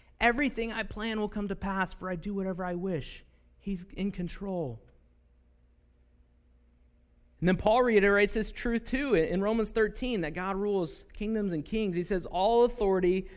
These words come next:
comes from God." All authority is delegated.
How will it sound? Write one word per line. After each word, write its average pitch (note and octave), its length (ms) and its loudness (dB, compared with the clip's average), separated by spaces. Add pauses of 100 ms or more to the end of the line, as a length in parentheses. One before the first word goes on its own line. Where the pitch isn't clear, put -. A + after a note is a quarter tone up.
comes A3+ 320 2
from G#3+ 160 0
God." E3 380 4 (1080)
All D3 160 4
authority G3+ 300 0
is E3 60 -6
delegated. D#3+ 600 6